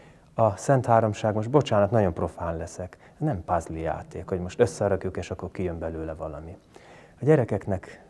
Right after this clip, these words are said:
hittanórán próbálom a legnehezebbeket megmagyarázni, persze nem sikerül, de mégis egy kicsit,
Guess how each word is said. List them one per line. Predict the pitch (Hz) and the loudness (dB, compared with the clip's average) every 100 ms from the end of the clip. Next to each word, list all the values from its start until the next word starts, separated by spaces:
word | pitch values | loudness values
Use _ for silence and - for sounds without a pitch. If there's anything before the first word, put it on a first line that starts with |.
| - | -8
hittanórán | - 135 110 104 104 101 | -4 0 2 2 4 2
próbálom | 92 131 110 101 98 | 2 2 4 4 4
a | 98 101 - _ _ _ - | 0 -4 -10 _ _ _ -10
legnehezebbeket | 120 131 104 98 98 92 95 98 | 0 2 2 0 0 -2 -2 -2
megmagyarázni, | 110 101 101 101 101 98 104 | -2 -2 -2 -2 -2 -2 -2
persze | 104 - | -4 0
nem | 127 131 | 2 2
sikerül, | - 87 87 90 98 | 0 -4 -2 -2 0
de | 104 104 - _ _ _ _ _ - - | 0 -2 -6 _ _ _ _ _ -12 -2
mégis | 117 104 | -2 -2
egy | 110 - | -4 0
kicsit, | 123 - 87 - | 0 -2 -10 -14